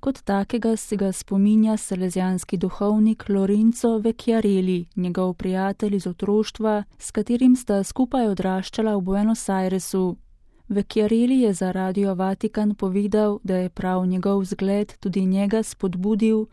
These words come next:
da se je odločil za duhovniški poklic. Spominja se celo trenutka med nekim praznovanjem, ko se je mladi Bergoglio zamišljeno držal ob strani in ga je povprašal po vzroku.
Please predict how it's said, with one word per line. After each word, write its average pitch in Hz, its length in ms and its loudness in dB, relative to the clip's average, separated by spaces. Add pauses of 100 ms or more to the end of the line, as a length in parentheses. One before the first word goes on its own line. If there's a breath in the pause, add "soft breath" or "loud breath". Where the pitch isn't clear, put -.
da 214 100 0
se 254 180 0
je 247 80 4
odločil 208 680 2
za 208 100 0
duhovniški 214 760 0
poklic. 196 760 -2 (520)
Spominja 190 680 0
se - 140 -6
celo 208 380 2
trenutka 208 720 2
med 175 200 0
nekim 185 480 0
praznovanjem, 190 1000 0
ko 185 120 -8
se 175 180 -4
je 175 140 -2
mladi 180 440 -2
Bergoglio 208 680 2
zamišljeno 220 720 2
držal 214 440 0
ob 185 140 -6
strani 185 640 -2 (120)
in 233 160 8
ga 254 80 2
je 254 140 0
povprašal 208 760 -2
po 214 160 0
vzroku. 185 720 0